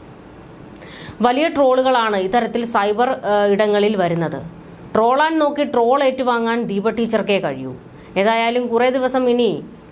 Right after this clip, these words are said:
ഏ, ടീച്ചറിന്റെ കരച്ചിലുണ്ടാകും. ഇപ്പോൾ ദീപ ടീച്ചർ പറയുന്നത് "സംഘപരിവാറിലെ എല്ലാവരും എന്നെ കളിയാക്കുന്നു" എന്നാണ്. എന്നാൽ അതല്ല.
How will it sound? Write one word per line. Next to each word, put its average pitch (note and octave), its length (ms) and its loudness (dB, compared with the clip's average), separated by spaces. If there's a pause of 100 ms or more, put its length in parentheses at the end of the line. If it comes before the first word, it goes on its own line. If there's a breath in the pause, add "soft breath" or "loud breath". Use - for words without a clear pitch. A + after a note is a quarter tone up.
ഏ, G3 140 4
ടീച്ചറിന്റെ A3 580 0
കരച്ചിലുണ്ടാകും. G3+ 1000 -2 (460 loud breath)
ഇപ്പോൾ B3+ 220 2
ദീപ C4 240 2
ടീച്ചർ D#4 300 2
പറയുന്നത് B3+ 760 0
"സംഘപരിവാറിലെ C4 1040 0
എല്ലാവരും A#3 580 0
എന്നെ G#3+ 160 0
കളിയാക്കുന്നു" G3 580 -2
എന്നാണ്. D3 460 -2 (420 loud breath)
എന്നാൽ D4 280 0
അതല്ല. F#3 520 -2